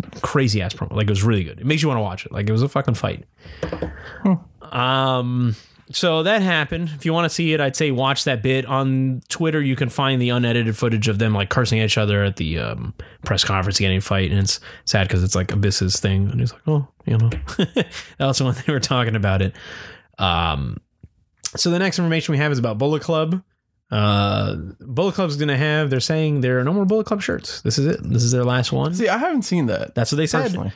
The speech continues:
Speaker 1: And that's what's going to the whole thing of people are like, "Are they gonna leave?" Because, you know, Bullet Club's done. Like, they
Speaker 2: Well,
Speaker 1: said they're not making any more Bullet Club shirts. These are your last time
Speaker 2: sorry,
Speaker 1: to get 'em.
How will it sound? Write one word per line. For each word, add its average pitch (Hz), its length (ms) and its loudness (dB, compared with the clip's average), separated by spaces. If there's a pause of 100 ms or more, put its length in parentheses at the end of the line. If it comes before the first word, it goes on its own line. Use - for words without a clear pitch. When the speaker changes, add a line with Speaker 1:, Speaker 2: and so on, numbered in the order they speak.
(100)
Speaker 1:
And 123 100 0
that's 135 160 0
what's 135 120 -2
going 151 260 0
to 160 100 -2
the 143 80 2
whole 147 140 2
thing 151 220 0
of 131 100 -2
people 143 300 0
are 127 100 2
like, 117 340 0 (220)
"Are 98 80 2
they 92 160 2
gonna 92 240 2
leave?" 107 400 0
Because, 101 540 0 (500)
you 95 160 2
know, 90 240 2
Bullet 98 300 0
Club's 110 200 0
done. 147 280 0 (180)
Like, 110 160 -2
they 113 80 -4
Speaker 2:
Well, 170 100 2
Speaker 1:
said 160 140 0
they're 139 120 0
not 135 180 0
making 131 260 2
any 135 80 0
more 143 160 0
Bullet 175 200 0
Club 107 140 -4
shirts. - 360 -8
These 113 180 0
are 110 40 2
your 107 100 2
last 110 220 4
time 127 80 0
Speaker 2:
sorry, 139 100 2
Speaker 1:
to 120 60 2
get 139 100 0
'em. 101 100 -2